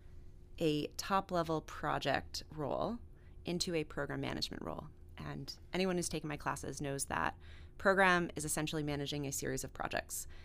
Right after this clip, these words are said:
So big jump. I was qualified. The hiring manager happened to also be a mentee of my mentor.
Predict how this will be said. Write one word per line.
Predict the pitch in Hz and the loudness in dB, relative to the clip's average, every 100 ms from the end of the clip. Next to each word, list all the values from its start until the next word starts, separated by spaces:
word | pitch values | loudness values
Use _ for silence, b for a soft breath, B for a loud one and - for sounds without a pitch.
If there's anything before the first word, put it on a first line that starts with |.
| B | B
So | - 180 | 0 2
big | 165 226 | 6 6
jump. | 175 123 - - - - - - - - - | 8 6 4 -10 -14 -14 -14 -14 -16 -14 4
I | 170 | 4
was | - | 4
qualified. | - - 175 185 196 196 208 - - - B B B B - - - - - | 4 8 8 10 8 6 4 -6 -14 -14 B B B B -14 -14 -12 -12 2
The | 165 | 2
hiring | - 180 202 208 | 8 10 10 6
manager | 156 170 180 226 254 269 - | 4 2 4 2 2 -4 -8
happened | - 175 170 | 2 4 4
to | 165 | 2
also | 160 160 175 | 0 0 0
be | 175 | 0
a | 160 | 2
mentee | 151 151 - 185 208 240 - - - - - - | 2 0 -2 -2 -2 -4 -10 -12 -12 -12 -8 -2
of | 156 | 2
my | 147 | 2
mentor. | 139 127 - - | 2 0 0 -2